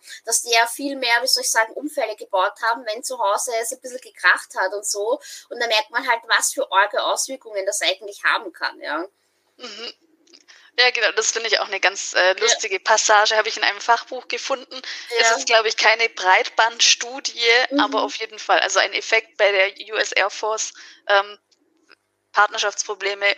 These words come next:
Speaker 2: und Fehleranfälligkeit, Verunfallung
Speaker 1: Mhm.
Speaker 2: und, äh, weniger Zielerreichungsquote. Das,
Speaker 1: Mhm.
Speaker 2: ähm, finde ich auch ganz, ganz spannend. Und,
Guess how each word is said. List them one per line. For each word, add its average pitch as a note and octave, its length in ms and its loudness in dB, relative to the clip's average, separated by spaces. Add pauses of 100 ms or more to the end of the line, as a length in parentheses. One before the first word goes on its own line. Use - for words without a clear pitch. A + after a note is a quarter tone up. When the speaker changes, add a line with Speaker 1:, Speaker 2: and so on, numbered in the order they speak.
Speaker 2:
und G#3 420 -4
Fehleranfälligkeit, G3+ 1300 -2
Verunfallung G#3 720 -6
Speaker 1:
Mhm. G3+ 120 -20
Speaker 2:
und, G3 200 -8 (340)
äh, F3+ 260 0
weniger G#3 400 -4
Zielerreichungsquote. G#3+ 1300 0 (400)
Das, - 260 -4
Speaker 1:
Mhm. - 20 -2
Speaker 2:
ähm, G3+ 260 0
finde A3 240 -12
ich - 120 0
auch - 160 -14
ganz, F#3+ 240 -2
ganz F#3 160 -6
spannend. E3 440 -8
Und, - 160 -20